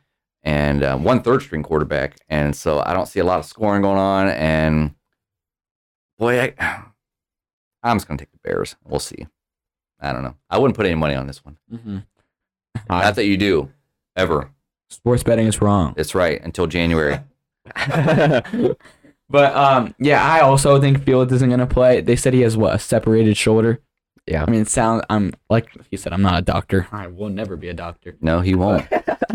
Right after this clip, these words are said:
Speaker 2: <laughs> Sounds pretty severe to
Speaker 3: That
Speaker 2: me.
Speaker 3: confidence from the father is brilliant. I love that.
Speaker 2: But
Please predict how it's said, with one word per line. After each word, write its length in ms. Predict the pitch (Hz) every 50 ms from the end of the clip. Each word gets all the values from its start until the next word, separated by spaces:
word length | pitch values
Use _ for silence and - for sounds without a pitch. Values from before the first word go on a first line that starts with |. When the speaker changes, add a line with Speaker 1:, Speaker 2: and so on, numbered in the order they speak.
| 262 - _
Speaker 2:
<laughs> 720 | _ _ _ _ _ - - 220 208 160 269 277 269 - -
Sounds 300 | 185 180 185 196 175 170
pretty 240 | 185 185 175 165
severe 360 | 165 - 143 127 131 143 151 147
to 60 | 131
Speaker 3:
That 200 | 120 117 123 131
Speaker 2:
me. 120 | 147 165 170
Speaker 3:
confidence 540 | 135 98 104 104 - - 104 98 101 98
from 340 | - - - 95 87 87 85 - -
the 100 | - -
father 420 | - - 98 90 87 85 87 85 85
is 340 | 85 85 82 - - - - - - 101 107 110 - -
brilliant. 360 | 113 110 98 95 92 71 62
I 60 | 95
love 200 | 95 95 95 -
that. 200 | 92 90 82 - - - - - - _ _ -
Speaker 2:
But 240 | 131 131 123 -